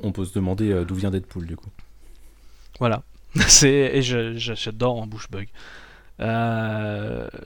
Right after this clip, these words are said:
Speaker 2: je l'ai découvert, en fait, dans un jeu vidéo.
Speaker 1: Ah ouais ?
Speaker 2: Euh, dans,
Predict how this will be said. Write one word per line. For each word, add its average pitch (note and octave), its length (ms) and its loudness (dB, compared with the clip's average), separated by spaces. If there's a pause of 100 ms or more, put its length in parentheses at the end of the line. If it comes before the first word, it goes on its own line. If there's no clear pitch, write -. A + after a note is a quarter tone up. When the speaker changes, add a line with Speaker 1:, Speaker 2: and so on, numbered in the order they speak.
(100)
Speaker 2:
je - 180 0
l'ai B2 80 -2
découvert, C#3+ 400 4
en C#3 80 2
fait, C#3+ 140 -2
dans G#2+ 240 -4
un - 20 -6
jeu C3 140 -2
vidéo. B2 340 -2 (880)
Speaker 1:
Ah G2+ 80 0
ouais ? F3 120 2
Speaker 2:
Euh, G#2 300 -2
dans, G#2+ 140 -10